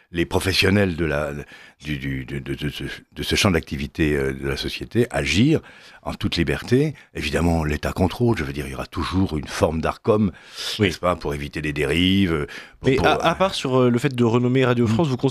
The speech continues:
Speaker 2: vous, vous comptez
Speaker 1: Mm.
Speaker 2: justement, euh, conserver l'Arcom dans sa forme, euh, actuelle, si on met ça de côté ?
Speaker 1: Ah, pas dans sa forme actuelle, sûrement pas. Non, non, je pense
Speaker 2: Mm.
Speaker 1: que le, le statut de l'Arcom sera revu, hein. Bon, on n'en est pas vraiment là.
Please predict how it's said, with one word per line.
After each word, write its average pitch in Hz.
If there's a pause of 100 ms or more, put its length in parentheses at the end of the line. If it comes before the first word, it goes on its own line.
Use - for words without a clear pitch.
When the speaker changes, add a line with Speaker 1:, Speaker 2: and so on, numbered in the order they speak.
(120)
Speaker 2:
vous, 113
vous 101
comptez 113
Speaker 1:
Mm. -
Speaker 2:
justement, 123 (140)
euh, 104
conserver 123
l'Arcom 131
dans 110
sa -
forme, 113
euh, 104 (300)
actuelle, 131
si -
on 107
met 104
ça -
de 131
côté ? 127
Speaker 1:
Ah, - (200)
pas 113
dans 95
sa 85
forme 82
actuelle, 98
sûrement 90
pas. 78
Non, 85
non, 90
je 82
pense 101
Speaker 2:
Mm. 95
Speaker 1:
que 90
le, 80
le 73
statut -
de 82
l'Arcom 78
sera 67
revu, 85
hein. 82
Bon, 76 (180)
on 71
n'en 78
est 76
pas 78
vraiment 80
là. 82